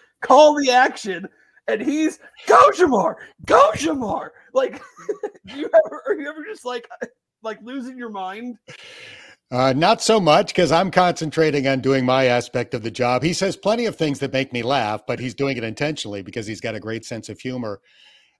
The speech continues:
Speaker 2: I have broadcast buddies that live in other parts of the country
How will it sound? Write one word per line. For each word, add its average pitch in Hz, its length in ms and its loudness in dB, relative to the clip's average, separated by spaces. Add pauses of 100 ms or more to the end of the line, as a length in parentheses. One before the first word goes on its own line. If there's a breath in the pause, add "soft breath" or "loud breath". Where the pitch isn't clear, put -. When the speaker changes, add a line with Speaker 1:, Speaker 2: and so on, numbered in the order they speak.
(140)
Speaker 2:
I 214 260 0
have 156 340 -4
broadcast 131 720 -4
buddies 95 640 -12
that 113 140 -8
live 113 200 -6
in 113 80 -8
other 117 200 -4
parts 120 360 -10
of 120 80 -10
the 117 80 -6
country 98 640 -14